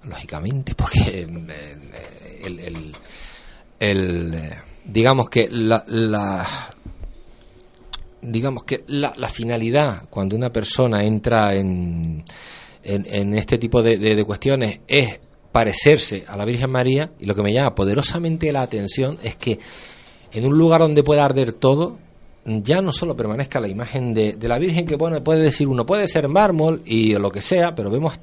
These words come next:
es que se ve el entorno chamuscado, y las flores que están alrededor de la Virgen no lo están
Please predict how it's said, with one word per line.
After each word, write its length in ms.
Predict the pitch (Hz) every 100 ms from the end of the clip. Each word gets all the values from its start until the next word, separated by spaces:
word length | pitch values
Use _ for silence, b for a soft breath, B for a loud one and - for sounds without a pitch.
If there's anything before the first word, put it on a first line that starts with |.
| -
es 120 | -
que 120 | -
se 120 | -
ve 100 | 151
el 80 | 151
entorno 500 | 110 101 180 180 120
chamuscado, 680 | 95 165 143 - 165 110 110 - B B B B B B
y 120 | 104
las 160 | 113 -
flores 440 | - 185 214 170
que 100 | 147
están 320 | - 185 196
alrededor 600 | 127 101 104 98 175 208
de 100 | 104
la 100 | 92
Virgen 400 | 117 185 180 196 -
no 420 | 135 147 180 247
lo 80 | 226
están 480 | - - 254 226